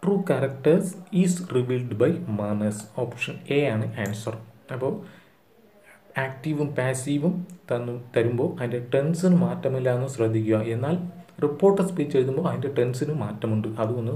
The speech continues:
ശ്രദ്ധിക്കുക. രണ്ടും തിരിഞ്ഞു പോകരുത്. Replace the underlined phrases with one word. I did not expect such a childish talk from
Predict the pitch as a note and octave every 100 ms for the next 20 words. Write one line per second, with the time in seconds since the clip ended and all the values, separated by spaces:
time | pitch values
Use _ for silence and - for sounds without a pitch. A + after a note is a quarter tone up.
0 | - A2 G#2+ G#2+ G#2+ G#2+ A2 A2+ D3 E3+
1 | A2+ B2+ C#3 A2 G2+ G2+ G#2 A2 A2+ -
2 | - - - - _ _ _ - _ _
3 | _ _ F3 F3+ F3 F3+ F3 F3 D#3+ D3
4 | D3 D3+ D3+ D3 C3 - C3+ C#3 - C3
5 | B2 B2 B2 - B2 A#2+ A#2 A2 - -
6 | - - A#2+ B2+ D#3 D#3+ E3+ F3 B2+ -
7 | - C3+ B2+ B2 C3 - - - - D#3
8 | E3 E3+ E3+ E3+ - - A#2+ A#2 A2+ -
9 | - - - - - - _ _ _ _
10 | _ - C#3